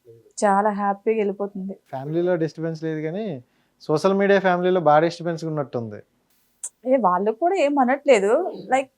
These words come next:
Speaker 2: నేను ట్రోల్ చేస్తున్నాను, వాళ్ళు తిడుతున్నారు, నేనేం పట్టించుకోను, లైట్ తీసుకుంటా.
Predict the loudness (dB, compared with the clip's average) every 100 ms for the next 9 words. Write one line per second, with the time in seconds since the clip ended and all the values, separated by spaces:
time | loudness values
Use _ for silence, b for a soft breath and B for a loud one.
0 | -4 -2 2 4 6 4 4 2 0 0
1 | 0 0 0 0 -2 -2 -4 -4 -4 -2
2 | -2 -2 -8 -6 -8 -4 -4 -4 -8 -8
3 | -10 -6 -6